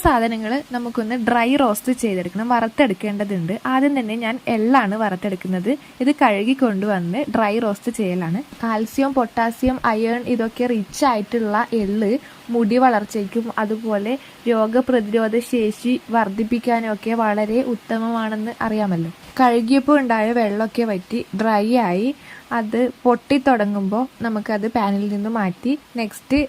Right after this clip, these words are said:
റാഗി, മുത്താറി ചേർത്ത് കൊടുക്കാം. മറ്റുള്ളവയായിട്ട് കമ്പയർ ചെയ്ത് നോക്കുമ്പോൾ ഏറ്റവും കൂടുതൽ ധാതുക്കൾ അടങ്ങിയിരിക്കുന്ന ഒരു ധാന്യം തന്നെയാണ് മുത്താറി.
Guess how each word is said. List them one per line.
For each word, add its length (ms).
റാഗി, 260
മുത്താറി 480
ചേർത്ത് 240
കൊടുക്കാം. 260
മറ്റുള്ളവയായിട്ട് 640
കമ്പയർ 340
ചെയ്ത് 240
നോക്കുമ്പോൾ 340
ഏറ്റവും 420
കൂടുതൽ 260
ധാതുക്കൾ 440
അടങ്ങിയിരിക്കുന്ന 1000
ഒരു 120
ധാന്യം 380
തന്നെയാണ് 440
മുത്താറി. 500